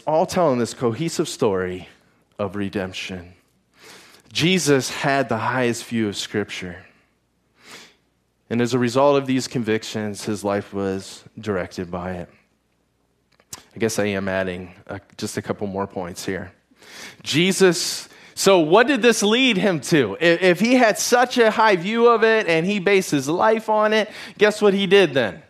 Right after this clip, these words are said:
He regularly engaged God the Father and God the Spirit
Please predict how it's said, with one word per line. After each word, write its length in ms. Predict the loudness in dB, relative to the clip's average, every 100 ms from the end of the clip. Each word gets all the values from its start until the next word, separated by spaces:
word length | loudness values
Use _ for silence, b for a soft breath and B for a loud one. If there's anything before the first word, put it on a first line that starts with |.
| B B B
He 440 | 2 4 4 0 -4
regularly 1120 | -4 2 4 4 4 6 6 6 4 4 0 0
engaged 840 | 0 2 4 4 4 2 -2 0
God 240 | 2 2
the 80 | 2
Father 260 | 0 2 2
and 100 | 0
God 180 | 0 -2
the 60 |
Spirit 540 | -6 -4 0 0 -2